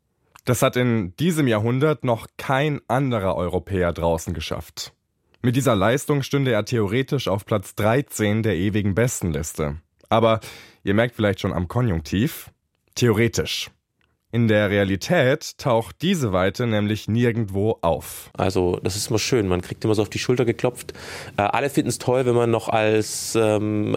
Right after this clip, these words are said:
Speaker 2: Parasportler Sport macht, aber doch bitte nicht so gut wie die olympischen Athleten. Du darfst Sport machen und find auch alle toll,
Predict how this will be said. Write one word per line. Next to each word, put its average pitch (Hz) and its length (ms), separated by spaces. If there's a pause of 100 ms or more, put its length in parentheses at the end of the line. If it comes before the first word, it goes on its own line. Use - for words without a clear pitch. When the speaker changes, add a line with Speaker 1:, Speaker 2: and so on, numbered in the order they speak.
(120)
Speaker 2:
Parasportler 120 640
Sport - 340
macht, 123 320 (400)
aber 117 120
doch - 100
bitte 139 200
nicht 135 160
so 127 120
gut 117 180
wie 117 60
die 107 100
olympischen 98 340
Athleten. - 380 (400)
Du 113 160
darfst 113 180
Sport 151 300
machen 151 300
und 127 100
find 151 180
auch - 220
alle 202 240
toll, 147 480